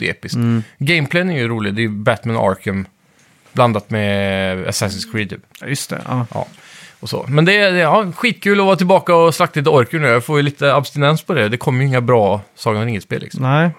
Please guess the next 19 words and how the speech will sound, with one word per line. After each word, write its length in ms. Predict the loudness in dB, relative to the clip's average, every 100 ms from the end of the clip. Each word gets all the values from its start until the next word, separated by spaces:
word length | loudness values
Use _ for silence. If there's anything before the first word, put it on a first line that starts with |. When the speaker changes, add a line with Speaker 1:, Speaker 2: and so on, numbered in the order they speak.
| _
Speaker 2:
det 120 | -2 4
var, 480 | 6 8 8 6
skulle 300 | 4 2 4
ju 60 | 4
kommit 320 | 2 2 0
Gollum-spel 720 | 2 2 4 2 2 2 4 6
nu 140 | 6
i 20 |
höst. 400 | 4 2 -6 -10 0
Speaker 1:
Ja. 200 | 2 2 -6 _ _ -4
Speaker 2:
Mm. 180 | 0 0
Power 380 | 2 4 4 4
of 40 |
Rings, 220 | 4 2 2
har 60 |
du 60 | 0
fortsatt 320 | 0 -2 0
med 100 | 2
det? 100 | 2